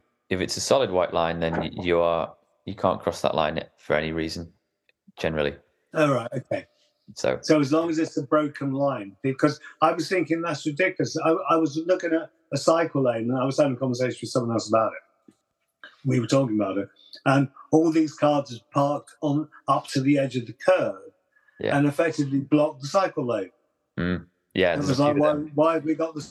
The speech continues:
Speaker 2: cycle lane there in the first place?" You know,
Speaker 1: What's the
Speaker 2: like,
Speaker 1: point?
Speaker 2: crazy.
Speaker 1: Yeah, a bit of a token gesture. So yeah, I'll be looking to fix that kind of thing really with, uh, some decent infrastructure really, 'cause, yeah, they're not, they ain't worth
Speaker 2: So
Speaker 1: it.
Speaker 2: it, it, if,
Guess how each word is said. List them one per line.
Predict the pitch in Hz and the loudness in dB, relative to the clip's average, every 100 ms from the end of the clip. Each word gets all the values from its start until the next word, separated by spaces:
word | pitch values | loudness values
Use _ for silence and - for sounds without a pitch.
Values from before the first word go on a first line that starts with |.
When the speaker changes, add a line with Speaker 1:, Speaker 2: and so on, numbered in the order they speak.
| - | -18
Speaker 2:
cycle | - 165 160 143 | -6 -2 -2 -2
lane | 123 117 | -4 -4
there | 123 | -4
in | 131 | -4
the | 123 | -2
first | 165 143 | -2 -4
place?" | - - - | -8 -10 -8
You | 131 | -6
know, | 113 | -4
Speaker 1:
What's | - 127 | 0 0
the | |
Speaker 2:
like, | 127 | 2
Speaker 1:
point? | 101 101 - - | 2 2 -4 -4
Speaker 2:
crazy. | - 113 | 2 4
Speaker 1:
Yeah, | 107 | 4
a | |
bit | 104 104 | 0 -2
of | |
a | 104 | 0
token | - 107 - 104 101 | 2 2 2 0 2
gesture. | 107 92 - 104 | 0 0 -2 0
So | - 101 | 2 4
yeah, | 101 98 | 4 2
I'll | 95 | 2
be | 107 | 0
looking | 107 104 98 | 0 -2 -4
to | - | -2
fix | - - - | -2 -2 0
that | 90 | 0
kind | - 90 | 2 0
of | 85 | -2
thing | 87 82 | -2 0
really | 85 82 82 | 0 0 0
with, | 85 82 87 | -2 -2 0
uh, | 85 85 85 - _ _ - - - | 0 0 -4 -14 _ _ -20 -16 -10
some | - 82 87 _ _ _ _ _ | -8 -8 -12 _ _ _ _ _
decent | 82 - 82 - - - | -6 -6 -6 -10 -14 -12
infrastructure | 92 - - - - 92 76 | -10 -10 -8 -8 -4 -2 -2
really, | 80 82 | -2 -4
'cause, | - 67 - 50 | -8 -12 -12 -8
yeah, | 50 52 | -6 -4
they're | 65 | -4
not, | 62 - - | -6 -8 -2
they | 85 | 0
ain't | 85 73 | 0 -2
worth | 78 160 | 0 2
Speaker 2:
So | 160 | 2
Speaker 1:
it. | 170 | 0
Speaker 2:
it, | 156 | -2
it, | 175 160 190 | -2 -2 -2
if, | 156 | -2